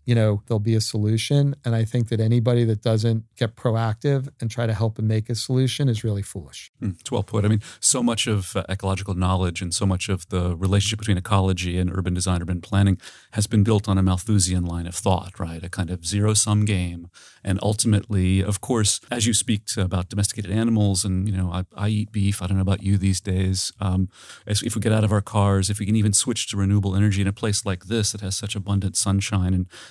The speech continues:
Speaker 2: and other forms of energy, there's still, in the global system, so much change happening. It will require really adaptation.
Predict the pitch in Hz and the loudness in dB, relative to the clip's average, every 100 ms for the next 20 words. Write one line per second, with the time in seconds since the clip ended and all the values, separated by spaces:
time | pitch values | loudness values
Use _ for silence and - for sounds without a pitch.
0 | - 85 98 101 - 101 92 90 104 107 | -8 -4 -2 -2 0 0 0 -2 0 0
1 | 95 90 - _ - _ - 127 110 - | 0 -6 -8 _ -20 _ -6 -2 0 0
2 | 123 127 120 113 110 - 113 107 120 139 | 0 2 2 0 -4 -2 0 2 0 0
3 | 117 - 107 - 98 90 135 123 104 - | 0 0 -2 -2 0 0 0 0 -2 -4
4 | - 104 92 - 117 123 110 95 87 92 | -4 -2 -2 -4 -8 -6 -4 -2 -2 -2
5 | - 104 104 104 - 95 92 95 95 76 | 0 0 2 0 0 0 0 0 0 -2
6 | 90 - - 110 107 95 82 | -6 -8 -4 -2 -2 -4 -10